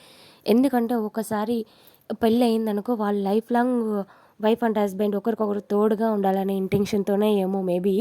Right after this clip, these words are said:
ఫస్ట్ అత్తమ్మకి చెప్పినప్పుడు అత్తమ్మ అయితే గెస్ చేయగలుగుతుందనమాట. అత్తమ్మకి చదువు ఒక్కట్లేదు, మిగతా అన్ని తెలివితేటలు బాగున్నాయి.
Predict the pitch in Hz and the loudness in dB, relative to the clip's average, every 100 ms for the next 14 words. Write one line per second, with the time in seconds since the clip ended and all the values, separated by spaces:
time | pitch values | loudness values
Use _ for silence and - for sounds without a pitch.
0 | 320 - _ - 269 240 269 240 - 285 | 0 -4 _ -6 -6 2 2 2 0 0
1 | 262 262 262 269 269 254 247 247 240 277 | 0 0 0 0 0 -2 -2 -4 -2 -2
2 | 277 247 269 294 302 320 262 262 254 285 | -2 -4 -4 -2 -2 -2 0 0 2 0
3 | 247 226 214 208 196 196 190 185 185 - | 0 -2 -2 -2 -2 -4 -6 -6 -6 -4
4 | 202 208 214 214 190 208 214 185 202 196 | -2 -2 -4 -4 -2 0 -2 -2 -6 -4
5 | 185 190 185 185 185 185 196 202 190 190 | -2 -2 -4 -2 -2 0 -2 -2 -2 -2
6 | 196 190 202 196 175 175 202 196 175 165 | -2 -6 -4 -4 -4 -2 -2 -2 -2 -4
7 | 202 | -4